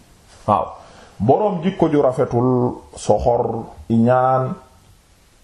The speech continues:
waaw, yéene woonu ñu jàmm, jaloux ci jaloux yoo xam ne yu bon la. Waaw, yooyu kooku ni ngay def mooy da nga koy soppi comme ni Yonent mi alayhi salaatu salaam soppee. Yooyu nag, nag mooy ni da nga leen di màbb, ni nga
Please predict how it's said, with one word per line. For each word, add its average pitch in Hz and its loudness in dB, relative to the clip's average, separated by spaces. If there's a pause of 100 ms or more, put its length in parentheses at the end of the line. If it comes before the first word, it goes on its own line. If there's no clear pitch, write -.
(120)
waaw, 131 0 (500)
yéene 135 2
woonu 135 2
ñu 131 0
jàmm, 135 2 (1400)
jaloux 147 0
ci 143 0
jaloux 143 2
yoo 139 4
xam 147 -2
ne 139 2
yu 139 4
bon 151 2
la. 151 0 (1400)
Waaw, 143 2 (100)
yooyu 214 2 (100)
kooku 165 2
ni 156 -6
ngay 151 2
def 147 -2
mooy 127 2
da 123 0
nga 147 -4
koy 190 0
soppi 180 -2
comme 160 0
ni 170 0
Yonent 170 0
mi 156 0
alayhi 143 0
salaatu 139 0
salaam 139 0
soppee. 160 0 (640)
Yooyu 202 2
nag, 214 -4
nag 180 -2
mooy 156 2
ni 151 -4
da 160 2
nga 180 -2
leen 175 0
di 160 2
màbb, 127 0
ni 143 0
nga 175 2